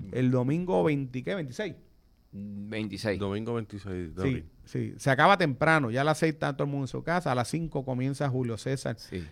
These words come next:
Speaker 1: y ya a las seis todo el mundo se acaba, así que
Speaker 2: ¿Y
Speaker 1: los
Speaker 2: por qué
Speaker 1: esperamos.
Speaker 2: domingo veintiséis? Porque un veintiséis de abril del mil ochocientos veintisiete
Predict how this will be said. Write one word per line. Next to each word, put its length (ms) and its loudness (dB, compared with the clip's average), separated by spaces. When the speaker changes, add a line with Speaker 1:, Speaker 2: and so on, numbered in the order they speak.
Speaker 1:
y 140 2
ya 120 2
a 20 4
las 140 2
seis 180 0
todo 120 0
el 60 0
mundo 260 -2
se 100 -6
acaba, 400 4
así 180 -4
que 120 -2
Speaker 2:
¿Y 60 6
Speaker 1:
los 60 4
Speaker 2:
por 100 8
qué 100 2
Speaker 1:
esperamos. 160 8
Speaker 2:
domingo 300 4
veintiséis? 520 0
Porque 420 -2
un 180 -2
veintiséis 560 0
de 80 2
abril 400 0
del 200 0
mil 480 -2
ochocientos 760 -2
veintisiete 800 0